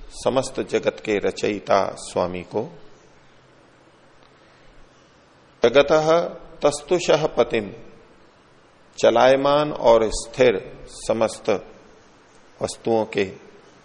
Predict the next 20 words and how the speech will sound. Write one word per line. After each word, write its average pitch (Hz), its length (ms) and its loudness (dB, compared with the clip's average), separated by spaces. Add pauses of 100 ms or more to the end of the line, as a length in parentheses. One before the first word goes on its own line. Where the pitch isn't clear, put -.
(760)
रक्षक - 300 0
को, 101 420 -6 (1800)
धियम 147 500 2
जिन्वम, 160 460 2
बुद्धि 123 420 0
को 160 160 2
प्रेरित 143 460 4
करने 151 320 4
वाले 117 260 2
परमात्मा 101 580 0
को, - 180 -8
बुद्धि - 580 -4
को 113 140 -2
गति 101 320 0
देने 139 260 0
वाले 104 260 0
परमात्मा 98 580 -4
को, 101 360 -2 (640)
वयम 107 520 2 (220)
हूमहे, 101 460 -2